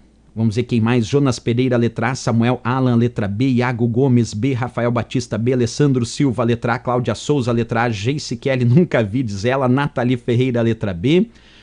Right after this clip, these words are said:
O Jerry Wand, a letra A. O Júlio Souza, letra B. Abimael Duarte, vou de A, diz ele.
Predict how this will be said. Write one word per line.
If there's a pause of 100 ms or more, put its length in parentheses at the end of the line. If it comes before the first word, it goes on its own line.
(120)
O
Jerry
Wand,
a
letra
A.
O
Júlio
Souza,
letra
B.
Abimael
Duarte,
vou
de
A, (220)
diz
ele.